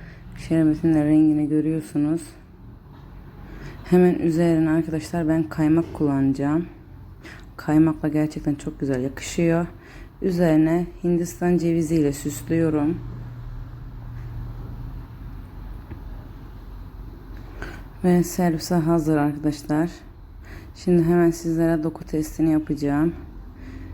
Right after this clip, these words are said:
Bir bıçak ve çatal yardımıyla keseceğim. Yumuşacık olmuş ve kaymakla o kadar lezzetli oluyor ki arkadaşlar, anlatamam. Ben çok şekerli de sevmediğim için hafif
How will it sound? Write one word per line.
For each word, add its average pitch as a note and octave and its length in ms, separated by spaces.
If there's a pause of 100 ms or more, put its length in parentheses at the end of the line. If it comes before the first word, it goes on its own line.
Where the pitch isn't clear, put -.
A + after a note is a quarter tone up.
(340)
Bir D#3+ 120
bıçak D3+ 300
ve D#3 100
çatal E3 380
yardımıyla C#3 540
keseceğim. D#3 720 (240)
Yumuşacık E3 520
olmuş C#3+ 440
ve E3 160
kaymakla D#3 640
o D3 120
kadar E3+ 200
lezzetli D#3 520
oluyor F3 260
ki C#3+ 60
arkadaşlar, D3+ 440
anlatamam. D3 720 (600)
Ben E3+ 100
çok E3 280
şekerli E3+ 480
de D#3+ 80
sevmediğim D3+ 640
için E3+ 200
hafif E3+ 400